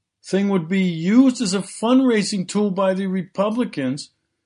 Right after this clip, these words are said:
later on. I said that about Obamacare. I said that about sanctuary cities. We had a chance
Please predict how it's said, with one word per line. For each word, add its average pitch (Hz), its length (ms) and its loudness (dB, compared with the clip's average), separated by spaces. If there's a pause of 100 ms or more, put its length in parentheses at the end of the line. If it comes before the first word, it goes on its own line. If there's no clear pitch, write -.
(480)
later 214 320 2
on. 247 180 0
I 151 80 0
said 220 240 2
that 233 140 2
about 214 260 0
Obamacare. 208 680 -2
I 175 80 6
said 254 240 0
that 277 100 0
about 214 260 -2
sanctuary 240 640 -2
cities. 262 560 -4 (1400)
We 196 160 0
had 247 180 4
a 269 80 0
chance 180 560 0